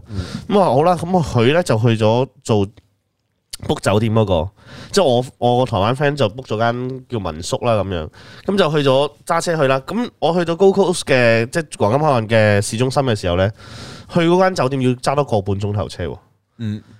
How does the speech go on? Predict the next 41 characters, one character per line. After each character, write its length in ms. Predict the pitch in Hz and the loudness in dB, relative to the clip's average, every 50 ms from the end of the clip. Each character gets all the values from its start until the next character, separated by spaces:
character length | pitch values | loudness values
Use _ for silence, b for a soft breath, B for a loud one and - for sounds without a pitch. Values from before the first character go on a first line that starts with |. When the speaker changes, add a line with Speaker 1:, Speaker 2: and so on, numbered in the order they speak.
| _ _ | _ _
Speaker 2:
咁 80 | 190 | 0
我 80 | 202 202 | 2 2
哋， 60 | 165 151 | 2 4
哎， 140 | 160 185 180 | 2 2 4
嗱 140 | 156 123 110 | 4 2 2
嗱 100 | 107 107 | 2 0
聲 200 | 113 175 170 165 | 0 -2 -2 -2
飲 60 | 156 147 147 | -2 -4 -2
杯 100 | 151 160 | -2 -2
嘢， 500 | 165 160 139 113 101 104 110 113 113 104 | 0 2 4 4 4 4 4 2 2 -4
咁 160 | - 117 127 | -6 -4 0
我 140 | 135 135 123 | 2 2 2
哋 100 | 113 107 113 | 2 0 -2
早 160 | - 110 110 | -2 0 0
少 180 | 123 - - 131 | 0 0 -2 -4
少 140 | 117 123 127 | 0 2 2
入 240 | 127 117 85 110 | 2 2 0 0
去 80 | 117 110 | -2 0
酒 140 | 110 101 104 | 0 0 0
店 160 | 113 110 110 | 0 -2 0
啦， 320 | 113 120 117 113 113 110 98 | 0 2 2 4 2 2 0
咁 40 | 98 | 0
樣 120 | 98 95 | -2 0
入 240 | 98 101 101 113 113 101 | 0 0 0 0 0 0
去 60 | 117 113 | 0 0
間 120 | 120 123 | 0 0
民 140 | 120 98 87 | 0 -4 -4
宿 80 | 90 - | -6 -8
度 140 | - - 101 | -4 -2 -2
啦， 220 | 95 95 92 104 b b b b b b | 0 0 0 -2 b b b b b b
要 80 | - 123 | -4 -2
揸 120 | 135 131 | 0 0
個 120 | 123 120 104 | 0 -2 -4
半 120 | 101 110 | -4 -2
鐘 100 | 107 120 | -2 -2
頭 140 | 120 95 80 | -2 -2 -2
車。 120 | - 110 107 104 110 B B B B B B B B B | -4 -4 -4 -4 -6 B B B B B B B B B
咁 180 | 208 240 240 | 0 2 4
我 100 | 220 196 | 4 4
入 60 | 170 151 | 2 0
到 140 | - 165 | -2 -6